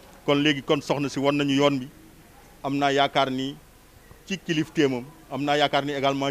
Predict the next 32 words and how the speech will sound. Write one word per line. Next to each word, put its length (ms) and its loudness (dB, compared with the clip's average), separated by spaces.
ci 140 -12
jëmmam, 320 2
ñi 200 -4
masque 280 -2
moom 260 -6
deet 140 0
dinañ 240 -4
koy 160 -2
sol 200 -6
saa 160 -6
su 100 -10
ne. 140 -10
Ba 120 -8
ñuy 120 -4
mujj 240 -6
sax 140 -10
xanaa 280 -4
waa 140 -4
Touba 300 -8
yéen 180 -6
masque 240 -8
rek 140 -4
ngeen 160 -2
di 80 -6
sol, 160 -6
parce 140 -4
que 80 -6
ndigal 360 2
la 80 -4
te 80 -2
ndigal 260 0
moom 160 -2